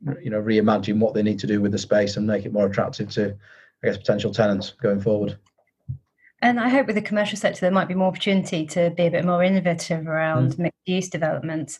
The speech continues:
Speaker 1: Mm.
Speaker 2: You know, so I've worked with a number of developers over the years, um,
Speaker 1: Mm.
Speaker 2: and also working on projects with Located and the D F E
Speaker 1: Mm.
Speaker 2: around sort of maximising estates. So putting different services together.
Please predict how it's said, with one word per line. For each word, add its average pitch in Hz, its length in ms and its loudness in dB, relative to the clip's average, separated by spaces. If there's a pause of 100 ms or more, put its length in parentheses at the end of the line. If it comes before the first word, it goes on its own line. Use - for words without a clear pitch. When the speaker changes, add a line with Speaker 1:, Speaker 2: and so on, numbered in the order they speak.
(120)
Speaker 1:
Mm. 127 280 0
Speaker 2:
You 160 80 -6
know, - 60 -12 (120)
so 170 140 0
I've 160 220 0
worked 170 380 0
with 165 120 2
a 165 140 2
number 170 240 2
of 160 80 -4
developers 170 500 0
over 160 140 0
the 165 100 -4
years, 190 600 2
um, 160 40 2
Speaker 1:
Mm. 156 280 2
Speaker 2:
and - 100 -2
also 170 320 -2
working 165 340 0
on 165 200 -2
projects 160 640 -4
with 165 340 -4
Located 165 540 -2
and 165 80 0
the 151 40 -2
D 160 160 0
F 151 200 0
E 170 320 0 (220)
Speaker 1:
Mm. 117 220 2
Speaker 2:
around 160 360 0
sort 160 160 -2
of 170 40 2
maximising 165 800 0
estates. - 720 -2
So 165 220 0
putting 175 320 0
different 160 300 0
services 165 480 0
together. 156 480 0